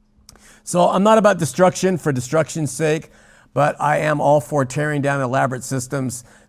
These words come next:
that if, if they're going to ultimately fail us, especially our youth and the generations that are coming. So in the face of organized religion, from the wide spectrum of them, uh, from the Orthodox, and we're gonna talk about that tonight,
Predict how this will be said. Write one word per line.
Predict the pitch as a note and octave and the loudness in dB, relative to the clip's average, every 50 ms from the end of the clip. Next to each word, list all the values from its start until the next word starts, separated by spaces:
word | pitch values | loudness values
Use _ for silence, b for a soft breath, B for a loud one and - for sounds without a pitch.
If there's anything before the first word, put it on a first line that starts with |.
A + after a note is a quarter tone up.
| b | b
that | - G2+ B2+ C3 B2+ B2+ B2+ - - | -6 0 2 2 2 2 0 -4 -6
if, | C3 B2+ B2+ - - | -6 -6 -6 -8 -12
if | A#2+ G2 | -12 -6
they're | - C3+ | -4 -4
going | B2+ C3 C3 C3+ C3 A#2+ | -2 -2 -2 -2 -2 -2
to | A#2 | 0
ultimately | B2 B2 B2+ B2+ B2 B2 A2+ A2+ A2 | -2 -2 -2 -2 -8 -8 -6 -6 -8
fail | G#2+ - B2 B2 B2 A#2+ A#2 | -8 -4 -4 -2 -2 -2 -2
us, | - A2 A2 A2 A2+ - - | 0 0 -2 -2 -2 -6 -12
especially | D3+ C3+ A#2+ - - - - - D#3+ D3+ C#3+ - - D3 C#3 C3+ B2+ B2+ B2+ B2 | -12 -10 -10 -10 -10 -10 -2 0 2 2 2 0 -6 -6 -4 -2 -2 -2 -4 -4
our | B2 B2+ A#2+ A#2 A2+ | -4 -2 0 0 0
youth | A2 A#2 B2 B2 A#2 G#2 - - - | 0 0 0 0 0 -2 -6 -14 -14
and | - A#2+ A2+ A2+ A2+ A2 - - | -8 -6 -6 -6 -6 -8 -8 -6
the | A2 G#2+ G#2+ A2 - - - | -6 -6 -6 -8 -14 -20 -14
generations | A#2+ B2+ A#2+ A#2 A2 A2 A2 G#2+ G2+ - G#2+ G2 - | -10 -8 -8 -6 -6 -6 -6 -6 -6 -8 -10 -8 -8
that | A#2 G#2 | -8 -8
are | G2+ F#2+ | -8 -8
coming. | - A2 A2 G#2+ G2+ F#2 E2 - _ b b b b b b b b b b b | -6 -6 -4 -4 -6 -8 -12 -16 _ b b b b b b b b b b b
So | - - F#3 F3 F3 F3 - | 0 4 6 8 8 6 6
in | - F#3+ F3+ | 2 0 0
the | E3+ B2+ | 0 2
face | - F#3+ G3 F3+ - | 2 2 2 4 2
of | F#3 E3 | 2 4
organized | F3 F3 D#3+ F3 F3 E3+ E3+ D#3 C3 | 4 4 4 4 2 2 2 2 0
religion, | C#3+ D3 C#3+ D3 D#3+ D#3+ C3 E3 E3+ E3 | 0 0 2 2 2 2 0 -2 -2 -2
from | D3+ - - C3+ | -4 -4 -2 -2
the | C3 B2 | -2 0
wide | B2 B2 C3 C#3+ D3+ E3 D#3 - | 0 2 2 4 4 4 2 -2
spectrum | - - - E3 E3 D3 - - D#3+ F3 E3+ E3+ E3 C#3 - _ _ | -8 -2 0 0 0 0 0 -4 -4 -4 -2 -4 -6 -8 -10 _ _
of | D3 D3 C3 C3 | -2 -2 -2 0
them, | D3 D3+ D3+ D3+ D3+ D#3 D#3 D3 - b b b b b b b b | 0 0 2 2 0 0 -2 -6 -8 b b b b b b b b
uh, | - A#2 A2+ G#2+ | -4 -2 -2 -2
from | G2+ - C3 B2+ B2+ | -2 -4 -4 -2 -2
the | B2 B2 | -4 -2
Orthodox, | - C#3+ D#3 E3+ D#3+ - F3+ D3+ E3 D#3+ D#3+ E3 E3+ - - - - - - | 0 2 2 2 4 2 2 4 4 6 6 4 2 0 -4 -6 -6 -6 -6
and | A#2+ A2+ | -6 -4
we're | A#2+ B2+ | -2 -2
gonna | B2 A#2 | -2 -2
talk | - C#3+ D3 D3+ C#3 D3+ | 0 2 0 0 2 2
about | D#3 D#3+ C#3+ | 0 0 2
that | D3+ D3+ D3+ | 0 0 0
tonight, | - D3+ D3 D3+ D3 D#3 D#3 D#3 D#3 - | 0 -2 -2 0 0 0 0 -2 -4 -6